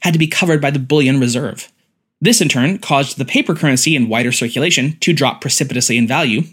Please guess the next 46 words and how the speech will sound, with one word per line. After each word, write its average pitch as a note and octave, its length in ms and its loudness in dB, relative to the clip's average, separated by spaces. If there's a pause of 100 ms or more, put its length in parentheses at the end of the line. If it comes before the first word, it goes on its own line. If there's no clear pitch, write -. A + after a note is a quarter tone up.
in C3+ 200 -2
an A#2+ 80 -2
inflationary C3+ 580 0
cycle D3+ 460 -2 (200)
even G3+ 280 4
worse G#3 340 2
than D3+ 120 4
the C#3+ 80 4
run D#3 180 2
on D3 120 2
paper D#3 240 2
money C3+ 340 2 (160)
of B2+ 80 -2
the C3+ 60 2
twelve B2 260 0
eighties. - 440 0 (1300)
One C#4 180 4
area A3+ 320 4
of D#3 140 0
policy D#3+ 460 2
that D3+ 180 -2
Temur D#3 380 0
Khan D3 360 -2 (100)
did A3 240 0
significantly E3 440 0
differ D3 260 -2
with C3 140 -2
his B2+ 140 -2
grandfather C3 600 -2
on B2 220 -6 (420)
was F#3 160 0
that C#3 220 -2
of C#3 100 -4
foreign E3+ 400 0
policy. - 640 -8 (840)
Kublai, F#3 460 0
of A#2+ 120 -10
course, - 480 -4
had C3+ 260 -2
been B2+ 260 -2
ever D#3+ 220 2
the C#3+ 100 2
Mongol C3 420 0
in C3 80 0
that A2 180 -2
regard, B2+ 420 -2